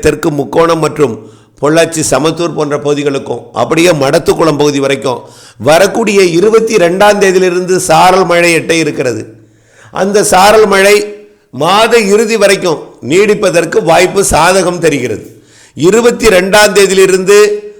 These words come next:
கோயம்புத்தூர் மாவட்டம், நீலகிரி மாவட்டம், திருப்பூர் மற்றும் திண்டுக்கல் மாவட்ட கொடைக்கானல் மலைப்பகுதி, தேனி மாவட்ட மேற்கு பகுதி, தேனி மாவட்ட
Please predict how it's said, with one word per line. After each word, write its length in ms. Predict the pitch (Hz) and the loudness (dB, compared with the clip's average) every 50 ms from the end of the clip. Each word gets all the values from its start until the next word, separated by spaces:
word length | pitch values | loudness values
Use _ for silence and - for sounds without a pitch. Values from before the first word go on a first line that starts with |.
| _ _ - 143 | _ _ -6 -2
கோயம்புத்தூர் 680 | 160 185 196 214 220 208 208 208 - 214 214 208 185 185 180 | 0 2 2 2 2 0 -2 -4 -2 -2 -2 -2 -2 -2 0
மாவட்டம், 500 | 175 175 175 175 - - 185 185 185 180 - - - - _ _ _ _ _ _ _ - | 0 0 0 -2 0 0 0 -2 -2 -4 -10 -16 -20 -20 _ _ _ _ _ _ _ -12
நீலகிரி 580 | - 127 151 190 214 220 226 214 202 208 202 190 180 | -4 0 2 4 4 4 4 4 4 2 2 2 2
மாவட்டம், 480 | 180 175 165 175 160 143 175 175 180 185 165 - - - - - | 2 0 2 0 0 0 0 0 0 -2 -8 -14 -18 -14 -8 -4
திருப்பூர் 580 | 202 220 226 220 175 170 180 185 190 190 - - - - - _ _ _ _ - 107 131 156 | -2 -2 -2 -2 -2 0 2 2 2 2 2 -2 -8 -20 -20 _ _ _ _ -14 -8 -4 -2
மற்றும் 400 | 180 185 - 156 180 160 127 110 95 - - - _ _ _ - 110 | -2 -2 -2 -4 -8 -8 -8 -8 -14 -18 -20 -20 _ _ _ -8 -4
திண்டுக்கல் 500 | 139 180 202 208 214 220 220 226 220 202 196 | -4 -4 -2 0 0 0 2 2 0 2 2
மாவட்ட 320 | 190 185 170 180 180 170 160 - 170 | 0 0 0 0 -2 -2 -2 -2 0
கொடைக்கானல் 480 | 160 165 190 165 202 190 190 185 175 156 151 | 0 0 0 -2 -2 -2 -2 -2 -2 -2 -2
மலைப்பகுதி, 560 | 165 175 185 165 180 170 151 165 165 170 175 175 175 - - - - _ _ _ - 151 | -2 -2 -2 -2 -2 -4 -4 -4 -4 -4 -4 -4 -6 -10 -18 -20 -20 _ _ _ -4 -2
தேனி 300 | 175 196 214 220 226 220 196 196 | 0 2 2 0 0 -2 -2 -2
மாவட்ட 340 | 185 180 180 175 143 175 165 156 147 123 107 - - - - _ - 123 127 | -2 -2 -2 -2 -2 0 0 0 0 -2 -6 -12 -18 -20 -20 _ -12 -6 -2
மேற்கு 340 | 151 180 214 220 220 - - 165 170 | 0 2 2 2 2 0 -2 -2 0
பகுதி, 300 | 160 160 160 165 175 180 185 - - - - - | 0 0 0 0 0 -4 -6 -8 -14 -20 -10 -4
தேனி 240 | 147 175 196 196 208 196 | -2 0 0 0 0 -2
மாவட்ட 340 | 190 190 180 180 180 143 170 | -2 -2 -2 -2 -4 -4 -2